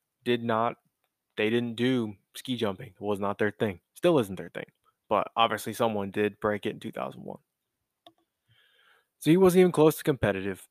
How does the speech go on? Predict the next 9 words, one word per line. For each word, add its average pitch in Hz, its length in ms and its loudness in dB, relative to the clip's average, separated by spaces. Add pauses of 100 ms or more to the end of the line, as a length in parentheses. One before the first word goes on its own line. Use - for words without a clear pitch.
(100)
but 117 360 4
it 143 160 -6
really 220 220 6
didn't 156 200 0
matter. - 360 -6 (400)
Fans 139 720 -2
loved 127 480 2
his 127 140 0
personality. 95 1040 -6